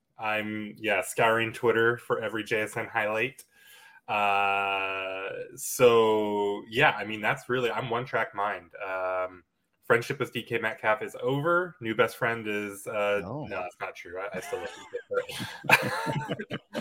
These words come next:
Speaker 1: but, <laughs> uh, my infa-, I'm infatuated now with the new receiver.
Speaker 2: You have, like,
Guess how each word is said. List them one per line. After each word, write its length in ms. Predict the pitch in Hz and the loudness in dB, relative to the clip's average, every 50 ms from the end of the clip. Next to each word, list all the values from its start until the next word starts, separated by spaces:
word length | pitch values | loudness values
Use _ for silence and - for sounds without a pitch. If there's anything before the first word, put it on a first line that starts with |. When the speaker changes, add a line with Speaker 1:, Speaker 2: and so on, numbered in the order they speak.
| - 160 143 - | -8 -8 0 4
Speaker 1:
but, 80 | 120 | 8
<laughs> 0 | |
uh, 600 | 113 110 107 107 101 101 101 98 98 98 98 98 - - | 10 12 12 12 12 10 8 8 6 4 2 0 -2 -2
my 160 | 117 117 117 | -2 -2 -2
infa-, 240 | 113 113 - 131 131 - | -2 -2 -4 -4 -2 0
I'm 140 | 127 127 135 | 0 0 0
infatuated 680 | 135 135 147 156 147 143 - 139 123 113 107 104 101 98 | 0 0 0 -2 -2 -4 -6 -2 -2 -2 0 -2 -4 -4
now 300 | 101 92 92 90 87 90 - _ | -6 -8 -6 -8 -8 -10 -14 _
with 140 | 104 101 - | -18 -16 -16
the 80 | 98 95 | -18 -16
new 180 | 95 95 92 | -14 -12 -12
receiver. 460 | 92 90 - - 98 90 - 85 82 _ _ _ _ _ _ _ _ _ _ _ _ _ _ _ _ _ | -12 -12 -14 -16 -18 -20 -20 -20 -20 _ _ _ _ _ _ _ _ _ _ _ _ _ _ _ _ _
Speaker 2:
You 400 | - 131 120 139 170 202 233 254 240 | -10 -8 -6 -4 -4 -4 -2 -4 -4
have, 380 | 196 180 165 131 151 131 - | -2 -2 -2 -2 -2 -2 -2
like, 240 | 135 135 131 - - | -2 -2 -2 -4 -8